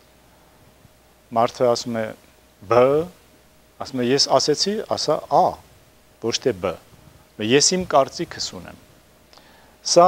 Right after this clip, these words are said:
ճիշտ է, կատակի ձևով, ա, անեկդոտի ձևով պատմում են, բայց իրականում կյանքում մենք շատ անգամ հանդիպում ենք այս երևույթին,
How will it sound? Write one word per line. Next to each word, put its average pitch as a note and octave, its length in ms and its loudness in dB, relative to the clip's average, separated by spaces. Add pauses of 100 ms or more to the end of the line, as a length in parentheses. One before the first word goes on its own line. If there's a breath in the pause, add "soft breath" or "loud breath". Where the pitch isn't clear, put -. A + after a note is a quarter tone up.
(120)
ճիշտ - 320 0
է, B2+ 60 2 (180)
կատակի D3+ 480 4
ձևով, D3 380 2 (100)
ա, A#2+ 140 -2 (260)
անեկդոտի B2 560 -2
ձևով A2+ 400 -2
պատմում B2+ 480 -2
են, F#2 140 -12 (100)
բայց C3 320 4
իրականում E3 540 0 (100)
կյանքում D#3 460 0
մենք A#2+ 180 -6
շատ - 380 -2 (340)
անգամ A2+ 400 -2
հանդիպում A2 540 -4
ենք E2 180 -18 (160)
այս F#2+ 240 -2
երևույթին, F#2+ 560 -6